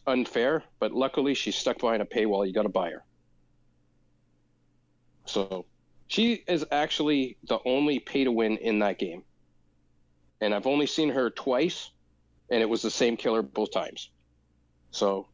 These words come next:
other than that, though, they have the Joker, which is a clown.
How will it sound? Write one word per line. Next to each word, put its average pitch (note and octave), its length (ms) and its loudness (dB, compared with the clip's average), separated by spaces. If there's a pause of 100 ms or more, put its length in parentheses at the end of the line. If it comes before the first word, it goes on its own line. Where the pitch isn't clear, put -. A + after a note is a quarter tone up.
(100)
other F#3+ 220 2
than D3 220 0
that, C#3 300 0
though, A3+ 300 0 (800)
they C3 200 2
have G#2 500 0
the A#2+ 120 -2
Joker, B2+ 420 0
which A2+ 220 -2
is G2+ 280 0
a G2 200 0
clown. D#3 420 0